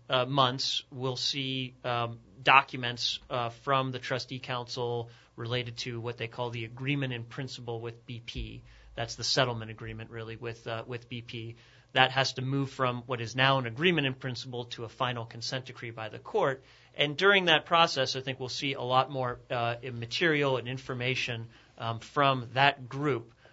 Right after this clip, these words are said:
Gene, on exactly your question about the damage, what are the steps that are gonna be taken to, to fix it. There's over a billion dollars that was identified in the agreement in principle to address open water, they call it blue water sometimes, issues.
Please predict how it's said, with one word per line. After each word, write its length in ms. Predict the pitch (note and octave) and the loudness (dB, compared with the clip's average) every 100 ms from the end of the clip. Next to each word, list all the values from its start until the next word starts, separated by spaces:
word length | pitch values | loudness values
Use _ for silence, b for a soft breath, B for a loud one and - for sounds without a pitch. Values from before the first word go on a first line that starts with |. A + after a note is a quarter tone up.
| _ | _
Gene, 280 | C3+ B2+ B2 | -6 -4 -2
on 220 | C3 B2+ | 0 0
exactly 560 | A#2 C3 B2+ B2 B2 A#2+ | 0 4 4 4 -4 -6
your 140 | A#2+ A#2+ | -6 -6
question 500 | - A#2 - A2 - | -2 -2 -2 -10 -16
about 340 | A#2 C3 C3+ C3+ | 0 6 6 6
the 60 | |
damage, 580 | A2+ B2 A#2+ A#2 A#2 - b b | -4 -4 -4 -6 -8 -10 b b
what 140 | C3+ B2+ | -4 -2
are 60 | |
the 80 | A#2 | -4
steps 340 | - B2 A#2 | -4 -4 -4
that 120 | B2 A#2 | -8 -10
are 60 | |
gonna 140 | A#2 A2+ | -10 -10
be 120 | A2+ | -10
taken 340 | - A#2 A#2 | -8 -8 -8
to, 260 | A2+ A#2 A2 | -10 -10 -12
to 200 | - A#2 | -12 -14
fix 320 | - C3+ - | -2 -2 0
it. 140 | A2 - b b - | -6 -12 b b 0
There's 200 | C#3+ - | 2 6
over 280 | F3+ F3 | 6 8
a 60 | C#3+ | 6
billion 500 | B2 F3 F#3+ F#3+ D#3 | 6 2 4 2 2
dollars 500 | C#3 C#3+ C#3 A#2+ A#2 | 6 6 6 2 -2
that 120 | B2+ | -6
was 140 | B2+ B2 | -4 -4
identified 840 | A#2 A#2+ C#3 C#3 A2+ A2 G2+ - b b | -4 -2 -2 -4 -6 -8 -8 -12 b b
in 140 | - C3+ | -8 -4
the 120 | B2 | -4
agreement 420 | A#2 C3+ C#3+ C3+ | -4 -2 0 0
in 100 | B2 | -4
principle 640 | A#2 C#3+ B2+ A#2+ A2+ A2 A2 b b - | -6 -8 -6 -8 -10 -10 -12 b b -8
to 180 | - B2+ | -4 -4
address 520 | A#2 C3 B2+ - - - | 0 4 4 4 0 0
open 380 | C#3+ C#3+ C#3 A#2+ | 0 2 -2 0
water, 500 | B2 A#2+ A#2+ A#2 A#2 | 2 2 2 -2 -4
they 100 | A#2+ | -10
call 200 | - A2+ | -10 -10
it 120 | A2+ | -8
blue 180 | B2 C#3+ | -4 -2
water 360 | C3+ A#2+ A#2 A2+ | 0 0 0 -2
sometimes, 520 | - A#2 A#2 A#2 A#2 | -6 -8 -8 -10 -8
issues. 420 | C#3 B2+ A2+ - | -6 -6 -8 -12